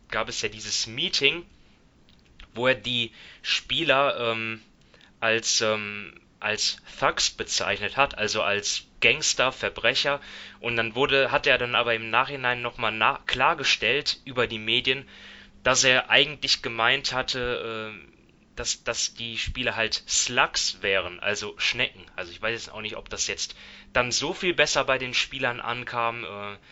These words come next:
da gab's ja schon vorher schon Geschichten, die dann auch an die Öffentlichkeit gedrungen waren, dass der Coach ja seine, seine Rituale, seine Gewohnheiten vom, oder einige seiner Gewohnheiten vom College übernommen hat, zum Beispiel, dass er einige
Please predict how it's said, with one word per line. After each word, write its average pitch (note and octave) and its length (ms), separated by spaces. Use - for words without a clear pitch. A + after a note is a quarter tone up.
da G2+ 100
gab's B2 260
ja B2+ 60
schon - 180
vorher D3 300
schon C#3 240
Geschichten, C3+ 520
die B2+ 80
dann A#2+ 220
auch - 220
an A#2+ 180
die A#2 160
Öffentlichkeit A#2+ 640
gedrungen B2+ 500
waren, A#2 360
dass A2 260
der G#2+ 140
Coach A#2 480
ja G2 180
seine, G#2+ 380
seine B2 380
Rituale, B2+ 540
seine C3 280
Gewohnheiten C3+ 840
vom, A2+ 420
oder A2 220
einige C3+ 280
seiner G#2+ 280
Gewohnheiten A2 500
vom G#2 240
College A#2+ 380
übernommen A#2+ 480
hat, C3 120
zum A2+ 140
Beispiel, A2 280
dass G#2 180
er F#2+ 100
einige G#2+ 400